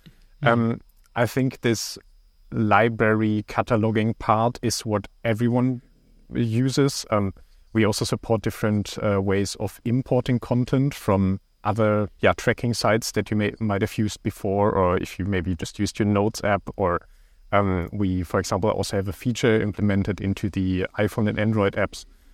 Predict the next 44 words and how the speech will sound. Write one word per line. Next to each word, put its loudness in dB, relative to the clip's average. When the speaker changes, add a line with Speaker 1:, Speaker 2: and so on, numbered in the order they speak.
Speaker 2:
where 4
you 0
can -2
just -4
scan 0
in 0
the 0
barcode 0
on 0
the 0
back 0
of -2
a -2
book. -2
And -4
so 0
Speaker 1:
Mm-hmm. -6
Speaker 2:
even 2
if 0
you're 2
just -2
starting 2
out, 0
you -2
might 0
just -6
go 2
around 2
your 2
house, 2
scan 0
in 0
the -2
books -6
that -2
you -2
like 0
to -4
then 0
get -2
recommendations 0
based -2
on -2
that, -2